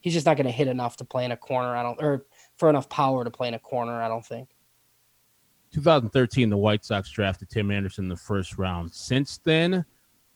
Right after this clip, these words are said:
Speaker 2: whew, it's been tough. Carlos Rodon, Carlson Fulmer, Zach Collins, and we just talked about Zach Birdie. The guy in two thousand seventeen is the guy that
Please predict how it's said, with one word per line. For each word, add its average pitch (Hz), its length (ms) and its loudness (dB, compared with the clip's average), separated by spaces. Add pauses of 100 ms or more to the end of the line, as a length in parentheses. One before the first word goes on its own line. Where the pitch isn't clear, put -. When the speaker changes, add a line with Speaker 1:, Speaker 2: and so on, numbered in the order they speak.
(100)
Speaker 2:
whew, 120 380 2
it's 107 120 -16
been 113 160 -2
tough. - 440 -4 (240)
Carlos 135 280 2
Rodon, 127 600 0
Carlson 123 500 0
Fulmer, 117 480 -2
Zach 120 320 -2
Collins, 123 260 -2
and 101 80 -8
we 101 140 -12
just 151 240 -2
talked 120 200 -2
about 107 280 0
Zach 107 300 0
Birdie. 104 380 2 (720)
The 123 80 -6 (120)
guy 143 240 4
in 170 140 2
two 160 140 -2
thousand 131 320 4
seventeen 127 640 0
is 101 140 -4
the 113 80 -4
guy 107 280 0
that 110 160 0